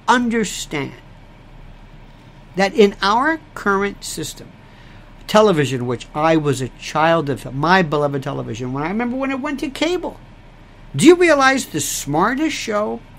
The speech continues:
the smartest show, the smartest show as we speak on T V, especially when it comes to news, I should say. I mean, you could argue,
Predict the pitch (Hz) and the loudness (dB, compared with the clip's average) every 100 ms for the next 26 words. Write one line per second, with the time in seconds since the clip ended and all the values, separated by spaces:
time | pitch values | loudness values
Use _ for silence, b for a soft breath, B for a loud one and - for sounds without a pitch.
0 | - 175 - - - 160 214 262 302 - | -6 -4 -2 -4 -2 2 2 0 -4 -6
1 | - 202 202 226 - - - b b 135 | -6 -4 -4 -6 -10 -20 -20 b b -2
2 | 170 180 - - 165 160 190 226 311 311 | 0 0 -2 -4 -2 2 2 2 -2 -4
3 | - 185 160 175 - 190 208 196 220 185 | -6 -4 -4 -4 -4 0 0 0 -4 -4
4 | - 170 151 - - 190 220 214 - 202 | -4 -4 -6 -10 -2 2 2 0 -2 -4
5 | 175 B - 285 269 214 208 147 135 139 | -4 B 0 0 2 2 2 0 0 6
6 | 156 175 170 156 165 175 262 294 302 190 | 6 6 2 -4 -6 -6 -6 -4 0 0
7 | 123 117 113 120 | 0 -2 -4 -6